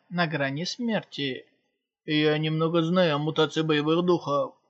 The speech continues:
Твоя мутация очень необычна. Дай взгляну, возможно, я смогу помочь тебе», сказал Цинмин и рассмеялся. В его жутких глазах мелькало зелёное пламя.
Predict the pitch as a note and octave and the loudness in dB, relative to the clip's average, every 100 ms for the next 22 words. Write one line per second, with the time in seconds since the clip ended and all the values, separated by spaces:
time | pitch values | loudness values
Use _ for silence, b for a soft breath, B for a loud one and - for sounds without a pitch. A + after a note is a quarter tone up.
0 | _ D#3 D#3 D3+ D3+ D#3 D3+ - D#3+ D#3 | _ 2 4 2 0 2 2 0 0 2
1 | D3+ - - D#3+ D#3 D#3 D#3+ E3 E3 D3+ | 2 0 -2 -2 -2 0 4 4 4 0
2 | - - C#3+ - - _ _ A3 A3 F#3 | -2 -8 -10 -12 -16 _ _ 6 8 8
3 | F3 G3+ G3 D#3 C3 - - A3+ G3+ F3 | 6 4 4 0 -4 -8 0 2 2 2
4 | D#3+ E3 D#3+ - F#3 E3+ F#3 G3+ E3+ - | 4 4 4 4 4 6 6 8 6 2
5 | - D3 C#3 A#2+ - _ _ _ _ - | -4 -2 0 0 -4 _ _ _ _ -6
6 | D#3 C#3+ C#3 F#3 G3+ A#3+ A#3+ A#3+ E3+ - | -2 -2 4 4 4 -2 0 0 -2 -2
7 | D3+ C3+ - G3+ G#3+ E3+ - C#3+ C3+ A2 | -2 -2 -2 -2 -2 -4 -4 -4 -4 -4
8 | - _ _ _ D3+ D3+ C#3+ D3 C#3 C#3 | -12 _ _ _ 0 0 0 -4 -4 -6
9 | C3 C#3 C3+ C3+ D3+ D#3+ D3 A#2+ C#3+ D#3+ | -4 -2 -2 -2 -2 -2 -8 -4 0 2
10 | D3+ D3 C3+ C3 B2+ D3 - G#3 F#3+ C#3+ | 0 -4 -6 -6 -4 -6 -4 -2 -2 -2
11 | B2+ A#2 | -6 -6